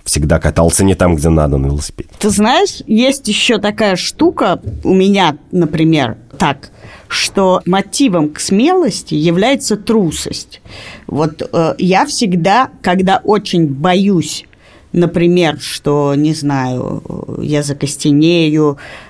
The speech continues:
Speaker 2: я регрессирую, я выбираю очень комфортную жизнь, я всегда придумываю что-то и даже начинаю всем рассказывать, чтобы не иметь пути назад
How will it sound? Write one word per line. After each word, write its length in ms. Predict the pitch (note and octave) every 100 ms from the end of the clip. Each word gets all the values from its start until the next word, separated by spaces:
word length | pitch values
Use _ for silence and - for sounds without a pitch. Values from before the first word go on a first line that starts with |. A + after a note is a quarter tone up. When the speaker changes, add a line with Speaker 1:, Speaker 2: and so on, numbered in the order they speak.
| -
Speaker 2:
я 220 | D#3 D3
регрессирую, 1120 | C#3 D3 C#3 C3 - F#3+ F3 D#3+ D#3+ D3+ D3 C#3+ - -
я 580 | - D#3+ C#3+ C#3 C3+ C3 - - - - D#3+
выбираю 560 | D3+ D#3 D3+ D3 D3
очень 280 | C#3 C#3+ D#3+
комфортную 580 | D#3 D#3+ F3 E3+ E3+ F3
жизнь, 260 | C#4 G4 - - - -
я 180 | A3 A3
всегда 600 | - - G3+ F3 A3+ F#3
придумываю 840 | F3 F#3 F3+ G#3 F#3+ D3+ D3+ C#3+
что-то 720 | C#3 - - F4 A4 G#3 D#3 D#3+ - -
и 100 | A#3+
даже 260 | A3+ A#3 G3
начинаю 440 | F#3+ G3+ A3 F3+
всем 280 | - G3+ E3+
рассказывать, 880 | E3 - - F4 F4 C4 E3 - - -
чтобы 680 | - - G#3+ G3+ G#3 G3 - -
не 280 | G3+ G#3
иметь 420 | A3 C4 D4 D4 - - _ -
пути 340 | A3 G#3+ - B3+
назад 460 | F#3+ F3+ A3+ F4